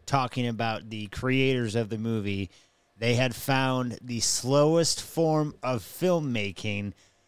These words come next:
ever devised in a hundred and twenty <laughs> years. So one, one of the best things about this movie, and the first time I saw it, the movie was actually visually hard to watch,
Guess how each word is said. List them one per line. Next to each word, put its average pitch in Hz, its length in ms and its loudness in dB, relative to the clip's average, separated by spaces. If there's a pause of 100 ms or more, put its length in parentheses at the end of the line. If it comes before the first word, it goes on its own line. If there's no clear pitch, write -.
(260)
ever 151 520 2
devised 117 760 2
in 104 80 -4
a 90 60 -4
hundred 120 420 2
and 113 100 -2
twenty 113 360 2
<laughs> - 0 -
years. - 800 4 (360)
So 135 360 4 (640)
one, 156 320 0
one 151 260 2
of 180 100 -4
the 143 100 0
best 175 440 -2
things 185 240 -6
about 135 420 -2
this 135 220 -6
movie, 113 400 -6
and 117 320 -6
the 117 60 -4
first 226 360 2
time 165 200 -2
I 131 80 -2
saw 135 320 0
it, 135 80 -4 (100)
the 131 100 -6
movie 202 320 -2
was 220 160 -2
actually 151 640 -4 (560)
visually 185 600 2
hard 147 580 2
to - 140 -2
watch, 104 760 -2